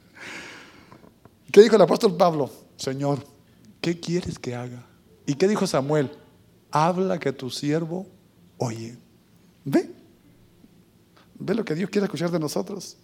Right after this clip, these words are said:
Eclesiastés, ahí mismo abajito dice, versículo si-, diecisiete, alabado Dios, "Y dije yo en mi corazón,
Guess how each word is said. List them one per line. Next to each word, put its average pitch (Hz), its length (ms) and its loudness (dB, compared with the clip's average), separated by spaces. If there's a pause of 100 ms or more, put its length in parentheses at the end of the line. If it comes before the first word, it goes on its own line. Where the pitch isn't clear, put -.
(540)
Eclesiastés, 160 800 4
ahí 196 100 4
mismo 196 240 4
abajito 175 400 2
dice, 185 340 0 (380)
versículo 175 420 2
si-, - 260 -2
diecisiete, 160 920 2 (400)
alabado 170 360 8
Dios, 175 420 2 (100)
"Y 170 100 2
dije 202 260 8
yo 190 100 8
en 202 60 6
mi 190 80 6
corazón, 175 480 6